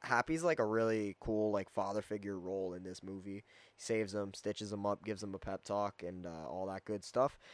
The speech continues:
And then Peter goes to work. He starts playing, uh, A C D C, callback to the first Iron Man. And, uh, Peter is building his own armor with the, uh, the Tony Stark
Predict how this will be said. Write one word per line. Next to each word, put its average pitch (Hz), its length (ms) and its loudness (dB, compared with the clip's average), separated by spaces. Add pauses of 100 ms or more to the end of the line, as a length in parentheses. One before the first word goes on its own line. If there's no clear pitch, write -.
(180)
And 110 160 2
then 120 160 6
Peter 113 320 4
goes 110 280 4
to 113 80 2
work. 110 500 4
He - 180 -8
starts 104 320 2
playing, 104 480 2
uh, 95 220 0 (100)
A 107 100 2
C 104 240 -4
D 117 240 -4
C, 131 400 -2
callback 101 460 2
to 107 120 -2
the 101 120 0
first 95 340 0
Iron 110 300 4
Man. 110 280 0 (460)
And, 98 380 0
uh, 95 240 0 (120)
Peter 104 440 0
is 92 600 -6 (320)
building 113 420 4
his 110 180 0
own 101 220 2
armor 107 600 2
with 104 200 -2 (200)
the, 104 240 0
uh, 92 320 -2
the 92 360 -2
Tony 110 200 0
Stark 98 380 -2